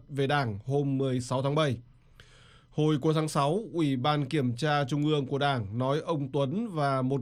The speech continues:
cựu bộ trưởng khác, ông Nguyễn Bắc Son, đã có vi phạm rất nghiêm trọng trong việc chỉ đạo và tổ chức thực hiện dự án Tổng công ty Viễn thông Mobifone thuộc Bộ mua chín mươi lăm phần trăm cổ phần của Công ty Cổ phần Nghe nhìn Toàn cầu A V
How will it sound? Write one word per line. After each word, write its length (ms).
cựu 160
bộ 180
trưởng 200
khác, 260
ông 240
Nguyễn 160
Bắc 160
Son, 300
đã 160
có 300
vi 180
phạm 320
rất 200
nghiêm 220
trọng 240
trong 340
việc 240
chỉ 180
đạo 340
và 380
tổ 140
chức 260
thực 80
hiện 240
dự 180
án 420
Tổng 200
công 180
ty 180
Viễn 220
thông 300
Mobifone 580
thuộc 160
Bộ 300
mua 380
chín 160
mươi 100
lăm 140
phần 140
trăm 300
cổ 160
phần 380
của 360
Công 260
ty 280
Cổ 140
phần 260
Nghe 140
nhìn 260
Toàn 240
cầu 240
A 220
V 80